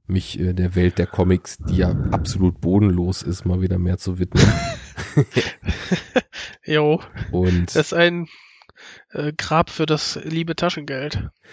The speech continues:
Speaker 1: Ja, wobei ich sagen muss, äh, ich bin da relativ unsentimental. Ich hab hier so viel Platten und so viel Filme in, äh, physischer Form rumstehen, dass ich also wirklich bei Comics das auch nach anderthalb Jahren jetzt nur noch für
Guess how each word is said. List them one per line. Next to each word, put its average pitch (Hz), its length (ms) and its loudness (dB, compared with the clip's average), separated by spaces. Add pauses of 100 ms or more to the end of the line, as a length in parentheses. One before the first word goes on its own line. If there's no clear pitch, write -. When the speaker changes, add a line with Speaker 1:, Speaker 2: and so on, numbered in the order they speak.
(260)
Speaker 1:
Ja, 90 360 4
wobei 90 260 4
ich 98 160 4
sagen 98 320 4
muss, 98 320 4
äh, 90 280 0 (180)
ich - 180 -10
bin 101 140 4
da 95 80 6
relativ 95 520 2
unsentimental. 90 1120 4 (380)
Ich 101 140 -2
hab 87 120 2
hier 101 140 4
so 101 160 6
viel 104 260 4
Platten 98 540 0
und - 220 -2
so 104 120 4
viel 104 220 4
Filme 107 520 6
in, 92 440 2
äh, 90 340 -2 (120)
physischer 110 640 2
Form 101 360 6
rumstehen, 95 680 2 (520)
dass 92 180 2
ich - 240 -4 (140)
also 92 220 2
wirklich 92 300 2
bei 87 140 2
Comics - 720 0 (480)
das 95 260 -2
auch 110 320 4
nach 101 220 2
anderthalb 95 520 0
Jahren 90 400 4
jetzt 90 320 0
nur 98 160 6
noch 98 160 4
für - 300 0